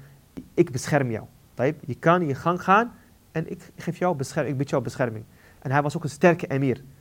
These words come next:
Hij was een sterke emir in vergelijking met, met die ander. En uiteindelijk heeft Allah subhanahu wa ta'ala hem die ander laten overwinnen. En is uiteindelijk de Saoedische staat gesticht. En hij was toen de leider. Imam Mohammed ibn Saud. En ze hadden toen afgesproken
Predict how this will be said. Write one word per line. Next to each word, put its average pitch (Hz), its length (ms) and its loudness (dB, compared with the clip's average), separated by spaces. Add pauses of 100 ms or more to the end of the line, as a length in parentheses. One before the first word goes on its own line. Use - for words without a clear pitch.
(140)
Hij - 120 -8
was 123 140 -4
een 117 60 -12
sterke - 360 0
emir 147 140 0
in 165 80 0
vergelijking 147 460 0
met, 196 180 -4 (380)
met 185 120 -2
die - 120 -2
ander. 135 240 -4 (340)
En 262 100 -6
uiteindelijk 254 400 2
heeft 220 140 -4
Allah 226 220 2
subhanahu 185 520 0
wa 180 100 0
ta'ala 190 600 2 (320)
hem 170 320 4
die 156 160 0
ander 202 260 0
laten 160 240 2
overwinnen. 147 540 0 (300)
En 170 100 -4
is 170 120 -4
uiteindelijk 170 640 0
de 127 60 -8
Saoedische 139 540 -4
staat 170 320 -2
gesticht. - 600 0 (440)
En 139 100 -6
hij 160 260 6
was 160 180 0
toen 180 200 2
de 139 100 4
leider. 139 380 10 (480)
Imam 151 400 4 (160)
Mohammed 160 520 -2
ibn 139 180 -4
Saud. 127 400 0 (340)
En 147 100 -2
ze 135 60 2
hadden 160 180 4
toen 147 120 -6
afgesproken 214 680 0